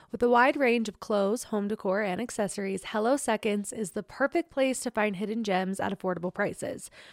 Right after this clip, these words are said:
You can find brands like Free People, Lululemon, Nike, Anthropologie, Zara, and et cetera. There are so many amazing brands that you can shop from. At Hello Seconds, the focus is on embracing personal style without breaking the bank. Bougie on a budget.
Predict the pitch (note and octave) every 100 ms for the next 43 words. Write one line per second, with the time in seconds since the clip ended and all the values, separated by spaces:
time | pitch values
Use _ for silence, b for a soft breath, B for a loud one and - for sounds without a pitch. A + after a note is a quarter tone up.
0 | B G3+ G#3 G3 F#3 F#3 F#3 F3 F#3+ -
1 | B3+ B3 D4 D4 A#3+ F#3+ E3+ F#3+ A3 B3
2 | C4+ A#3 F#3+ F3+ G#3+ B3 - G3+ F3 -
3 | G3 A3+ - B3+ B3+ B3 G#3+ F#3+ E3+ D#3
4 | A3+ B3 A#3+ G3 F#3+ G3 F#3+ - F3 -
5 | A2+ B B A#3 A3 A3 B3 C#4 C#4 A3+
6 | A3+ G#3 G3 G3+ G3 F#3+ F#3 E3+ E3+ E3
7 | E3 F#3+ E3 - - - - G#3+ B B
8 | B - B3+ D4+ E4+ - A#3 A#3 A3 -
9 | G#3 - A3 A3+ B3+ A#3 G#3 F#3+ F#3+ F3+
10 | F#3+ G#3 - A3 G#3+ - F#3+ - G3+ G#3
11 | - F3 F3 E3+ E3+ - G#3 C4 C#4+ C4+
12 | A3+ G3+ G3+ F3 C3 - - - _ -
13 | E4 C#4+ C#4 B3 A3+ F3+ - - -